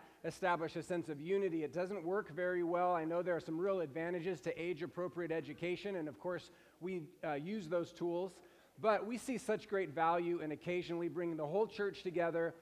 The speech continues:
and, um, trying to just spend time together. It's awkward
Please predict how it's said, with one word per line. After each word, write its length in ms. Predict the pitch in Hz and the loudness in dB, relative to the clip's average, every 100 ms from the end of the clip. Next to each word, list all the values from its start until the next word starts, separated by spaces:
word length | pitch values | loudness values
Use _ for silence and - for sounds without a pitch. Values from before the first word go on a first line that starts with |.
| - - - | -18 -20 -6
and, 280 | 160 160 147 165 | -2 -2 -2 -2
um, 220 | 151 147 | -2 -2
trying 320 | - 175 170 | -2 0 0
to 240 | 165 147 | -2 -2
just 340 | 127 170 - - - _ _ _ _ | -2 -6 -6 -16 -20 _ _ _ _
spend 360 | - - 196 196 | -10 2 4 4
time 280 | 180 175 160 | 2 2 0
together. 400 | 139 131 113 107 - _ - | 0 -2 -4 -12 -20 _ -4
It's 280 | 165 - - - | -4 -4 -12 2
awkward 580 | 180 196 190 208 208 | 6 6 6 4 6